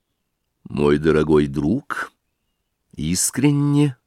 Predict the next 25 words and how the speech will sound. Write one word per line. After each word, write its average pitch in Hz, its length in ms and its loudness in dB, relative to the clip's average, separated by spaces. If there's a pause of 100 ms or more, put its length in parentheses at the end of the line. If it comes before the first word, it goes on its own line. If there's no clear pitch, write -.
поздравляю 85 840 2
тебя", 78 460 -2 (840)
воскликнул 95 720 -6
лорд 87 220 -2
Генри. 78 340 -2 (260)
"Я 95 400 6
уверен, 101 560 8
что - 200 2
это 101 120 6
самый 113 380 6
прекрасный 117 1040 4
портрет 135 640 2
из 127 200 -2
созданных 117 720 2
в - 40 -8
наше 101 340 -2
время. 85 360 2 (460)
Мистер 147 440 6
Грей, 143 500 8
идите 208 360 0
сюда 208 400 4
и 98 140 6
взгляните 80 720 0
на 226 120 2
себя". 78 440 -2